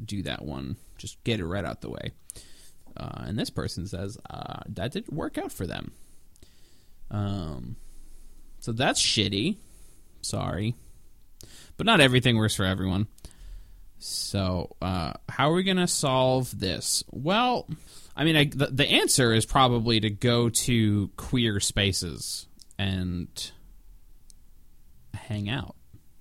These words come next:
and just start talking to people. And I guess, I guess that would be, like, the old-fashioned way. I haven't dated since two thousand and seven. So, um, that's what's up. But,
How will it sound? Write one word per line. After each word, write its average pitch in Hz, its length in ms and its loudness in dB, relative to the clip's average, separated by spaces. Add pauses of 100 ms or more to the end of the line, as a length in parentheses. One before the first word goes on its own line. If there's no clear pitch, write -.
(1400)
and 95 280 -2
just 101 200 -4
start 120 220 -2
talking - 280 -4
to - 80 -4
people. - 420 -8 (1500)
And 73 500 -8 (380)
I 98 60 -4
guess, 104 280 -2
I 101 80 -2
guess 127 200 2
that 156 100 6
would 120 100 6
be, 113 120 6
like, 107 180 2
the - 100 -4
old-fashioned 107 580 -2
way. 98 220 -2 (300)
I 104 80 -2
haven't 110 420 4
dated 107 380 0
since 98 300 -2
two - 180 -4
thousand 107 340 2
and 101 120 2
seven. 101 480 4 (440)
So, 110 600 0
um, 104 560 0 (920)
that's 123 240 0
what's 101 180 -2
up. 95 240 0 (800)
But, 151 480 6